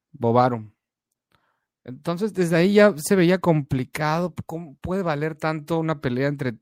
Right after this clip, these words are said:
Kambosos y Teofimo? Acuérdense que sí venían de, de tener un super éxito de, en la de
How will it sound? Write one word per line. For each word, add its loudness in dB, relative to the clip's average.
Kambosos -4
y -8
Teofimo? -4
Acuérdense 2
que -4
sí 0
venían 2
de, -2
de -8
tener -4
un -8
super -6
éxito -6
de, -8
en -12
la -8
de -14